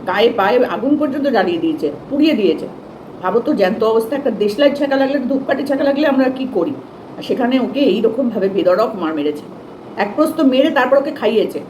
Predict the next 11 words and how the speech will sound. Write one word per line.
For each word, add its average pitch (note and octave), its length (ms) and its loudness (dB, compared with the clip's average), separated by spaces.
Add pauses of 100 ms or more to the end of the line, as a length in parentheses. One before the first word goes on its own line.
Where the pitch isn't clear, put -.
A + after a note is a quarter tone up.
(320)
খাওয়ার B3+ 240 2
পর F#4+ 160 0
আবার G#3 260 2 (1040)
কি C4+ 280 4 (100)
অসহ্য - 640 -4
যন্ত্রণা G#3 400 0
নিয়ে A3+ 220 -2
ছেলেটা G3 260 -2
মারা D#3 180 0
গেছে E3 220 -4
গো। G3+ 120 -4